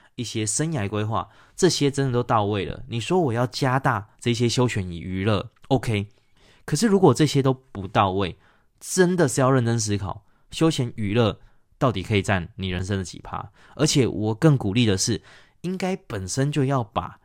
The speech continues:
追求人生目标、追求财务目标等等这些事情，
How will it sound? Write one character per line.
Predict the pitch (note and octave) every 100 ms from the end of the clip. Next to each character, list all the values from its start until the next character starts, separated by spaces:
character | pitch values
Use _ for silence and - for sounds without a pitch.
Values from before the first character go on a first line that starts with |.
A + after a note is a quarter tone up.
| _
追 | - D3 D#3
求 | - A2 F2+ F2 -
人 | - G#2 A2
生 | B2
目 | B2 C3
标、 | G#2 G#2+ F#2+ G2+ - -
追 | B2+
求 | A#2
财 | G2 G2
务 | G#2
目 | A2
标 | G2+ G2+
等 | G#2 F#2+
等 | G2+ D2 - _ -
这 | D3+
些 | C3+ C3+
事 | B2 A#2
情， | G#2